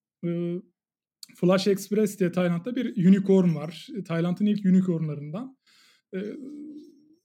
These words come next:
onlar dedi ki biz, o dönem unicorn olmamıştı sanırım. "Biz," dedi, "seri satın almalar yapıyoruz. Fulfillment depoları, e,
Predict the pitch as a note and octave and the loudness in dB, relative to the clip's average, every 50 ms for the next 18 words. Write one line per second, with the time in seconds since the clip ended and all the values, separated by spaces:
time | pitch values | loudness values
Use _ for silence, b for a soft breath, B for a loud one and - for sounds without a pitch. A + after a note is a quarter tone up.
0 | _ - G3+ F#3 G3+ A#3 C4 C4 A#3+ B3 D#4 E4 C#4+ - - A3+ G#3 B3 A#3+ - | _ -2 0 2 2 4 2 2 0 0 -2 -4 -2 -2 -2 0 0 0 -2 -2
1 | - - - - G3 F#3+ A#3 A3+ A#3+ G#3+ G#3+ G#3+ G#3 G#3+ A3+ A#3 A3 G#3+ G#3+ A3 | -6 -8 -2 0 2 4 4 6 6 8 8 8 6 6 4 4 4 4 4 2
2 | G3+ E3 D3+ D#3 - - C3+ - D#3+ D3+ D3+ D3+ D3+ D3+ _ _ b b b b | 0 0 -4 -6 -12 -16 -18 -16 -16 -16 -16 -16 -18 -20 _ _ b b b b
3 | b b b b b _ _ _ _ _ - G3 F3 F#3+ B3 C4 C4+ B3+ A#3 A3+ | b b b b b _ _ _ _ _ -12 -4 -2 0 0 2 0 -2 -2 -4
4 | - - A#3+ A#3+ A3+ B3+ C4 - G#3+ G3 G3+ G#3+ G#3+ G3+ G3 G3 G3 G3+ G#3 G3 | -2 0 0 0 0 0 -2 -2 -2 2 2 4 4 4 2 0 0 0 0 0
5 | F3+ D#3+ - - D#3 E3+ G#3+ G3+ - - G3 F#3+ F#3 - G3 F#3 F3 E3+ E3 - | 0 -2 -2 -4 -6 -8 -8 -8 -6 -2 0 0 0 2 2 2 2 2 0 -2
6 | - D3+ - - D#3 D3 D3+ D3+ G3 B3 C4+ C4+ _ _ _ _ _ _ _ _ | -6 -8 -6 -6 -8 -8 -8 -8 -8 -10 -10 -12 _ _ _ _ _ _ _ _
7 | - | -4